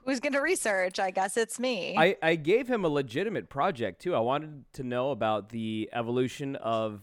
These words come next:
Speaker 2: velocity on fastballs in Major League Baseball. I guess
Speaker 1: Yeah,
Speaker 2: we'll
Speaker 1: well,
Speaker 2: just have
Speaker 1: <laughs> he
Speaker 2: to
Speaker 1: was
Speaker 2: wait another
Speaker 1: never
Speaker 2: week.
Speaker 1: gonna look that up
Speaker 2: <laughs>
Speaker 1: anyway.
Speaker 2: Yeah. Well, I hope
Speaker 1: He
Speaker 2: so.
Speaker 1: was
Speaker 2: I'm,
Speaker 1: gonna look
Speaker 2: I'm
Speaker 1: it up while we were recording. It
Speaker 2: I'm,
Speaker 1: wa-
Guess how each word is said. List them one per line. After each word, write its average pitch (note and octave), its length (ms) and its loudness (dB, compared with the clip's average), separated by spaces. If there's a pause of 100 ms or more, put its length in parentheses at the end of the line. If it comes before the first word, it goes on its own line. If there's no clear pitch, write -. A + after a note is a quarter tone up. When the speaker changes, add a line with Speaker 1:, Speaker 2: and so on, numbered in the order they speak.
Speaker 2:
velocity A2+ 760 -2
on G#2+ 180 -2
fastballs A#2+ 540 -2
in A#2+ 80 -4
Major A2 220 -2
League A2 120 -2
Baseball. D3+ 480 -4 (460)
I A2+ 40 -10
guess A#2+ 120 0
Speaker 1:
Yeah, - 80 -2
Speaker 2:
we'll E3 80 0
Speaker 1:
well, G3+ 80 2
Speaker 2:
just A3 80 0
have B2+ 100 0
Speaker 1:
<laughs> - 0 -
he E4 60 2
Speaker 2:
to B2 60 2
Speaker 1:
was A#2+ 100 2
Speaker 2:
wait C3 100 6
another C#3+ 240 4
Speaker 1:
never G3 140 6
Speaker 2:
week. E3 160 0
Speaker 1:
gonna A3+ 260 -2
look - 240 -2
that G#3+ 400 0
up - 320 -4
Speaker 2:
<laughs> - 0 -
Speaker 1:
anyway. - 960 -6 (160)
Speaker 2:
Yeah. G2 220 -2 (320)
Well, G#3 80 -2
I B3 100 0
hope E3+ 220 4
Speaker 1:
He - 60 -4
Speaker 2:
so. D3 100 6
Speaker 1:
was B2+ 80 6
Speaker 2:
I'm, F3+ 120 6
Speaker 1:
gonna C4 200 2
look B3 80 4
Speaker 2:
I'm A#3+ 100 4
Speaker 1:
it B3 80 4
up A#3 160 0
while G#3+ 380 2
we A3+ 120 2
were G#3+ 140 0
recording. F#3 840 -2
It F#3+ 40 -2
Speaker 2:
I'm, G3+ 120 4
Speaker 1:
wa- B3 100 0